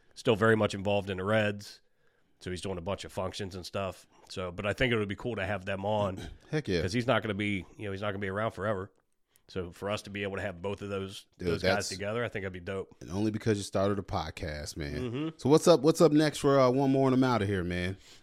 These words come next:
Speaker 1: So we've got, uh, when I get home tomorrow, tomorrow I gotta prepare for, we got one at five thirty tomorrow with, uh, one of our township trustees,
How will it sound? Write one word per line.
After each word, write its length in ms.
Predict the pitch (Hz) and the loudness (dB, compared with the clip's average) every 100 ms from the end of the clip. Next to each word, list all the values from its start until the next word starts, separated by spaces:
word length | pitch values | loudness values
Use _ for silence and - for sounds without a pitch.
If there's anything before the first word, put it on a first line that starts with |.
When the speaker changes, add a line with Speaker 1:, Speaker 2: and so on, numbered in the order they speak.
| - - | -20 -18
Speaker 1:
So 140 | - | -6
we've 160 | 127 147 | -4 2
got, 240 | 147 143 | 4 4
uh, 220 | 131 123 117 - - | 4 2 0 -6 -12
when 100 | 120 | -4
I 80 | 131 | 0
get 120 | 127 | 0
home 400 | 131 135 131 127 | 2 2 2 -4
tomorrow, 400 | - 139 117 113 - 101 - - | -4 0 0 0 -6 -16 -18 -8
tomorrow 440 | 120 123 110 104 | 0 2 4 2
I 100 | 107 | 0
gotta 260 | 104 101 98 95 - - - | -2 -4 -6 -12 -20 -20 -16
prepare 440 | - 104 107 104 98 | -10 -4 -2 -2 -4
for, 160 | 104 | -6
we 120 | 101 | -4
got 140 | 113 110 | -2 -2
one 100 | 104 | -2
at 60 | 95 | -4
five 300 | 110 104 - | 0 0 -2
thirty 260 | 107 101 | -4 -4
tomorrow 540 | 95 95 98 98 95 98 82 - | -6 -4 -2 -2 -4 -8 -18 -12
with, 240 | 104 95 | -10 -8
uh, 300 | 98 90 87 82 - - - - | -6 -6 -6 -8 -16 -20 -20 -8
one 200 | 104 123 | 0 2
of 100 | 117 | 6
our 160 | 117 123 | 6 4
township 480 | - 104 98 107 | 2 -2 0 -4
trustees, 840 | - 104 95 - 113 98 92 - | -4 -6 -4 -4 -4 -4 -6 -12